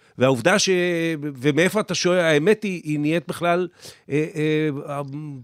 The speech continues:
חלק מהפוזיציה הזהותית שלך, מה,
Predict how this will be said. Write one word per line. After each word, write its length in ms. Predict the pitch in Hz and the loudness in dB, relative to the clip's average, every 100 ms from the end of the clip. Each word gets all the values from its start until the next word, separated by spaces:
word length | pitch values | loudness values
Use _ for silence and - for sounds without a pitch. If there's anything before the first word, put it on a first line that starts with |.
| - - - _ _ - - - | -20 -20 -20 _ _ -20 -20 -14
חלק 340 | - 185 208 | -2 0 2
מהפוזיציה 600 | 180 - 147 151 175 208 | 2 2 0 0 4 4
הזהותית 460 | 160 180 180 262 - | 4 2 2 -2 0
שלך, 240 | 208 160 165 185 _ _ | -2 2 0 0 _ _
מה, 340 | 131 175 240 | 2 4 6